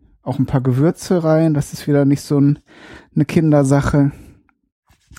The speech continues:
weil richtig cooles Rotkohlgemüse muss auch schöne, ähm, diese typischen kräftigen orientalischen Gewürze haben.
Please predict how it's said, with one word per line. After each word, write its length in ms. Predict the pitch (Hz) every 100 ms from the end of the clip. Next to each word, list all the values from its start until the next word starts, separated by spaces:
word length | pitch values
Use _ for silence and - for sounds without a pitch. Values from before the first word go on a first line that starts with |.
| - - - -
weil 420 | 117 123 131 135
richtig 380 | 131 131 - 139
cooles 400 | - 151 143 -
Rotkohlgemüse 2250 | 131 160 - 160 151 151 147 - - - _ _ _ _ _ - - - - 135 127 127 127
muss 480 | 120 117 - - - - - _ _
auch 500 | - 120 120 - -
schöne, 540 | - - 123 123 120 123 - _ - - - - _
ähm, 420 | - 110 110 113 - - _ _ - -
diese 220 | 117 117
typischen 720 | - 131 131 - 113 113 123 - _ - - -
kräftigen 560 | 131 123 - 120 120
orientalischen 840 | 113 117 107 104 113 117 120 -
Gewürze 540 | 117 113 123 - 143 131
haben. 400 | 127 127 131